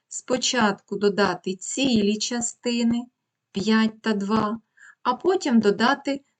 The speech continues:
дробові частини одну сьому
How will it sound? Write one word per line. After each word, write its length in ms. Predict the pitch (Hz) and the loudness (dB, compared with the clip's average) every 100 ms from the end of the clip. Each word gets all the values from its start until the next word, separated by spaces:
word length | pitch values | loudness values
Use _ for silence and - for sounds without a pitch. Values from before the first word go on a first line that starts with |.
| - | -8
дробові 760 | 208 359 262 214 208 208 196 | 2 4 4 2 2 2 2
частини 880 | 202 208 196 - - 202 196 196 208 - _ _ | 0 -2 -4 -6 0 2 2 0 -4 -10 _ _
одну 360 | - 196 190 185 | -2 0 0 -2
сьому 680 | 185 - 214 277 285 311 | -4 0 2 2 0 -4